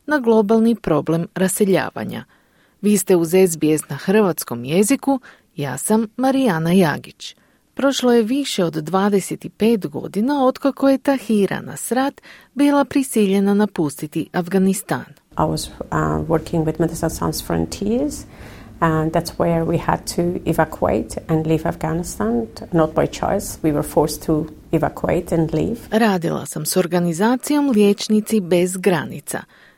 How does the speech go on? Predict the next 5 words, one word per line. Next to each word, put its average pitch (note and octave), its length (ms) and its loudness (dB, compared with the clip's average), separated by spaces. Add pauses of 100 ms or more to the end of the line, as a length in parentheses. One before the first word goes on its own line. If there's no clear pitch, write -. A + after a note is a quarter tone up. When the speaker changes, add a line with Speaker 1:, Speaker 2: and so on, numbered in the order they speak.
(200)
Speaker 1:
i C4+ 100 0
zato A#3 320 0
smo D#3+ 200 -6
morali A#3+ 640 2
evakuirati G#3 960 2